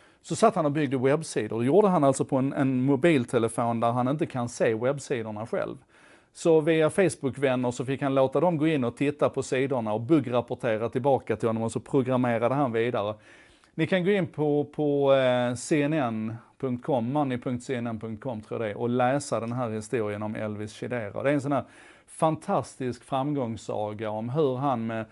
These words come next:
den här tillgången till resurser och, och kunskap som fanns där ute och sin egen drivkraft och förståelsen för att kunna lära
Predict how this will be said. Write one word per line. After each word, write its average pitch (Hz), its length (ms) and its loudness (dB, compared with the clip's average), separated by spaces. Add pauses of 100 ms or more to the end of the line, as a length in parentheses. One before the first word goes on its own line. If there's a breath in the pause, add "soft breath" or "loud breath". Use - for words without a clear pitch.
(220 loud breath)
den 175 100 -2
här 202 100 4
tillgången 170 640 2
till 131 260 0
resurser 123 640 -2
och, 117 540 0
och 120 140 -6
kunskap 143 600 0
som 117 160 -6
fanns 120 360 -2
där 113 300 -2
ute 113 120 -10
och 165 260 -2
sin 135 180 -4
egen 117 320 -2
drivkraft 113 640 -4
och 104 80 -12
förståelsen 110 640 -4
för 113 100 -12
att 104 60 -12
kunna 113 200 -6
lära 107 440 -4